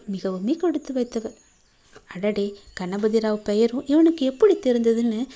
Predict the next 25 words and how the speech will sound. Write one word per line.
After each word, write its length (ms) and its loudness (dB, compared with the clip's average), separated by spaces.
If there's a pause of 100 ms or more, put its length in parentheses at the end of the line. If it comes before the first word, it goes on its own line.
(120)
எல்லா 340 0
மக்களும் 600 -4
வியந்து 340 -2
போனாங்க. 460 0 (580)
எப்படி 360 2
பாஜியாபாயோட 840 0
பேரு 400 -2
தெரிஞ்சதோ, 420 0 (280)
அது 160 2
போல 280 2
கணவர் 540 -2
கணபதிராவ் 640 -2
பெயரும் 400 -2
எப்படி 300 0
தெரிஞ்சிச்சுன்னு 720 -2
ஊர் 220 0
மக்கள் 260 0
எல்லாம் 320 -2
பேசிக்கிட்டாங்க. 680 -2 (680)
அடுத்த 340 0
கணம் 360 -2 (140)
அங்க 220 0
வந்து 480 2
கூட்டத்தோடு 560 0
நின்றிருந்த 500 -2